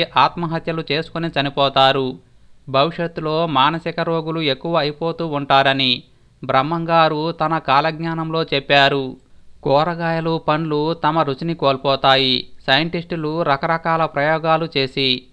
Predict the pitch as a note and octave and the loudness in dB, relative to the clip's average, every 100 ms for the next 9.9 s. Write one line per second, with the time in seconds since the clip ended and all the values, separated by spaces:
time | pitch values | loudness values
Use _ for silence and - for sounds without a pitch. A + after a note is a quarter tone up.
0 | _ - B2+ C3+ E3 E3 E3 E3 E3 E3 | _ -4 2 2 2 -2 -2 -2 -2 -4
1 | C#3+ C#3+ E3+ D3 - D3+ C#3 C3+ C#3+ C3+ | -4 -6 -4 -4 -2 0 0 2 4 6
2 | C#3 B2+ B2+ - - _ B2 C#3 E3+ E3 | 4 -4 -10 -20 -20 _ 0 2 2 0
3 | D#3 D#3+ E3 D#3+ D#3 D#3 C#3 D#3+ E3 D3 | -2 -2 -2 -2 -2 0 0 0 -4 -6
4 | D#3+ E3 D#3 D#3 E3 C#3+ E3 E3 E3 D#3+ | -4 -6 -4 -2 -2 -2 -4 -4 -4 -4
5 | D#3+ D#3+ C3+ D3 C#3 C#3 C#3 C3+ C#3 C3 | -2 0 0 0 -2 -2 -4 0 2 2
6 | B2+ - - _ - C3+ D#3 E3 E3 D#3+ | -2 -18 -20 _ -8 -2 0 -2 -2 -2
7 | D#3+ D#3+ D3+ C#3+ D#3 E3 E3 C#3 D#3+ F3 | -2 -6 -2 -2 -2 -4 -2 -4 -4 -6
8 | E3+ D#3 - D#3+ D3 C3+ B2+ - - - | -6 -6 0 2 2 2 0 0 -16 -14
9 | - C3 D#3 D#3 E3 D#3+ E3 D#3+ | 0 2 2 0 -4 -4 -4 -2